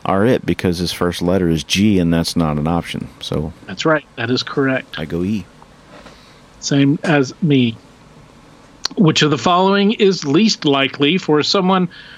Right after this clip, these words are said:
Speaker 2: to experience in a dream? A, flying without the aid of an airplane. B, seeing a tiger transform into a fish.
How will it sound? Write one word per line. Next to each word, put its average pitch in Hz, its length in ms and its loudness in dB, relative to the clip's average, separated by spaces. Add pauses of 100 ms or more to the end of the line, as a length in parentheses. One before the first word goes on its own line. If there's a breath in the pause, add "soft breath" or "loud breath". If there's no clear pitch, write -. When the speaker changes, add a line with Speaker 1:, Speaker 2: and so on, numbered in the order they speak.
(100)
Speaker 2:
to 240 140 2
experience 175 840 2
in 185 120 4
a 180 80 4
dream? 143 520 0 (800 loud breath)
A, 160 300 0
flying 185 640 0 (380 loud breath)
without 156 300 -2
the - 160 -14
aid 160 260 2
of 139 80 -2
an 156 100 -4
airplane. 135 500 -6 (680)
B, 160 460 2
seeing 202 380 2
a 143 120 0
tiger 156 460 -2
transform 147 600 -2
into 160 260 -2
a 127 60 -4
fish. - 500 -4